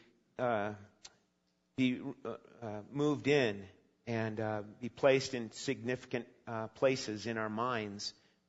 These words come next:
And the picture that you give us, Lord, is your, uh, from your, from who you are and from creation and for your, your design.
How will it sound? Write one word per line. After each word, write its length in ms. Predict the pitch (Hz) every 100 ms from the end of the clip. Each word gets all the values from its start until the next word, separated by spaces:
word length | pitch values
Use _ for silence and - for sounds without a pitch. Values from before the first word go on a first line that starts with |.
| _ _ - - _ _ -
And 100 | 147
the 60 | 135
picture 420 | 143 170 - 143
that 240 | 123 123 -
you 180 | 131
give 300 | 139 120 143
us, 180 | 135 -
Lord, 380 | 120 110 107 104 - _ _ _ _ _ -
is 320 | 131 110 - - 135
your, 340 | 127 123 123 - - _ 117
uh, 40 | 113 _ _ -
from 180 | 131 120
your, 340 | 127 127 117 - _ _ _ _ _ _ _ _ _ _ _ _ -
from 120 | 123
who 120 | 135
you 240 | 143 123
are 260 | 131 156 95 - _ _
and 140 | 120 110
from 180 | 127
creation 640 | 117 - 135 135 143 87 92 _ _ _ _ _ -
and 100 | 120
for 140 | 147
your, 160 | 135 143 127
your 180 | 139 147
design. 680 | 120 117 120 127 147 104